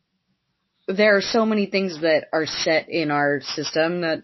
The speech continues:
obviously have been a huge talk of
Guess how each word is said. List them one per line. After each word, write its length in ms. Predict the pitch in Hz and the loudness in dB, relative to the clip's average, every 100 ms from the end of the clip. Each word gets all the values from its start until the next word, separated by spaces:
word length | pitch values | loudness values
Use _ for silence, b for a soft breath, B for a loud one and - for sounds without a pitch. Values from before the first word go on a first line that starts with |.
| _ | _
obviously 800 | 143 143 147 147 147 156 156 165 156 | -2 0 0 -2 -2 -2 -2 -2 -2
have 240 | 151 139 | -4 0
been 320 | 156 151 143 | 0 0 -2
a 160 | 139 147 | -2 -4
huge 380 | 151 160 147 - | -2 -6 -6 -6
talk 300 | 131 135 - | -2 -4 -2
of 160 | 143 | -4